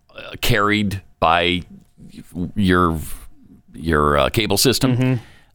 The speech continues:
Speaker 1: Uh, and then the cable system decides, "Yeah, we're not gonna pay 'em that kind of money anymore to carry them." And then they have this little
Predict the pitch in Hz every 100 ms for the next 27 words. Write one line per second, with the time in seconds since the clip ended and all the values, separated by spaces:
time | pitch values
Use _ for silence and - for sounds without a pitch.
0 | _ 110 107 104 - 127 135 131 127 117
1 | 98 110 - 127 120 135 - 110 95 -
2 | 101 95 101 95 98 90 80 92 80 78
3 | - 78 71 71 73 71 71 69 65 -
4 | 101 113 107 104 101 - - - - 87
5 | 87 80 80 71 62 60 - 67 65